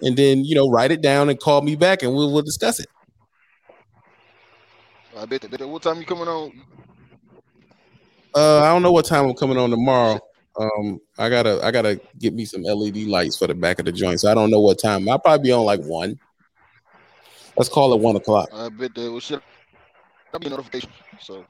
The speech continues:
Speaker 1: Yeah, yeah,
Speaker 2: All
Speaker 1: yeah,
Speaker 2: right.
Speaker 1: yeah. Ain't no problem. Ain't no problem. You, you about to make all the
Speaker 2: Good
Speaker 1: money,
Speaker 2: looking.
Speaker 1: dog. Don't worry about it. All the money. You about to make all the money. Listen, people, I appreciate everybody for calling in.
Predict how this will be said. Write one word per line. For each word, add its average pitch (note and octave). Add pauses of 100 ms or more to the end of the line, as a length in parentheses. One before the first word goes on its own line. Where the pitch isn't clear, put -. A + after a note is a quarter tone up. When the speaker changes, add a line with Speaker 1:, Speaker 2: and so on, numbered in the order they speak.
(440)
Speaker 1:
Yeah, C#3
yeah, A#2+
Speaker 2:
All A#2
Speaker 1:
yeah, A#2
Speaker 2:
right. A2+
Speaker 1:
yeah. G#2+ (680)
Ain't C#3
no C#3+
problem. B2
Ain't C#3
no C3+
problem. B2+
You, D3+
you E3
about F#3
to F#3+
make G3
all G3
the G3+
Speaker 2:
Good G3+
Speaker 1:
money, F#3+
Speaker 2:
looking. E3
Speaker 1:
dog. E3+
Don't F3+
worry F3 (100)
about F#3
it. - (1700)
All F#3
the D#3+
money. G#2 (240)
You E3
about E3+
to D#3+
make D#3 (100)
all F3+
the C#3+
money. G#2+
Listen, D3+
people, C3+
I C3+
appreciate D#3
everybody D3
for C3+
calling C#3+
in. C#3+